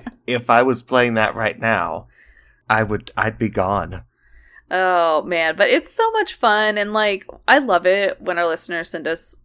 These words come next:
Speaker 2: stuff that they make. It, hon-, honestly, you guys, it makes our day. Can't even.
Speaker 1: Yes. It's literally highlight of the week, month, everything.
Speaker 2: <laughs> It is.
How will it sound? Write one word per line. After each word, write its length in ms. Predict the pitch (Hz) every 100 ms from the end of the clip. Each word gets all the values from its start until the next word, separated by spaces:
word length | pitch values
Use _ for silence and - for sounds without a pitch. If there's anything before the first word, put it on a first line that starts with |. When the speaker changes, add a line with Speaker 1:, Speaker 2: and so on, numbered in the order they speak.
| _
Speaker 2:
stuff 460 | - - 151 151 _ -
that 140 | 165
they 100 | 151
make. 460 | 151 - 143 - _
It, 100 | 240 -
hon-, 160 | 233 - 233
honestly, 380 | 247 254 262
you 40 | 233
guys, 220 | 196 185
it 100 | 170
makes 220 | 170 -
our 100 | 160
day. 380 | - - 220 247 _ -
Can't 180 | 196
even. 240 | 170 117 -
Speaker 1:
Yes. 460 | - - - - _ - -
It's 300 | 120 117 - -
literally 840 | 120 110 123 135 127 120 104 95 _ _ -
highlight 520 | - - 120 117 113
of 140 | 107 98
the 240 | 95 80 _ - 107
week, 440 | 110 110 - -
month, 440 | 101 104 95 90 _ _ -
everything. 720 | 101 - 95 - 98 113 127 127 _ -
Speaker 2:
<laughs> 180 | 277 - 294 -
It 200 | 220 220 -
is. 380 | 180 160 208